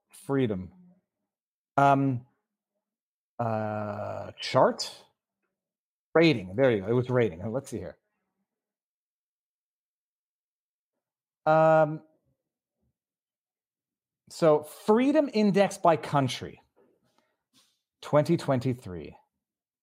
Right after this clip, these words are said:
Uh, let me see. Is, is, is, is dark good or is dark bad? If I had to guess, hover over tile for details.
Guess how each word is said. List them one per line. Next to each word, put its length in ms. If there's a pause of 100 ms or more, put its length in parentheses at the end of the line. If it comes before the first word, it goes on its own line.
(1800)
Uh, 320 (260)
let 80
me 60
see. 160
Is, 120 (100)
is, 160
is, 220
is 220
dark 560
good 260
or 100
is 120
dark 360 (220)
bad? 460 (760)
If 160
I 140
had 180
to 80
guess, 720 (1700)
hover 440
over 240
tile 440
for 180
details. 720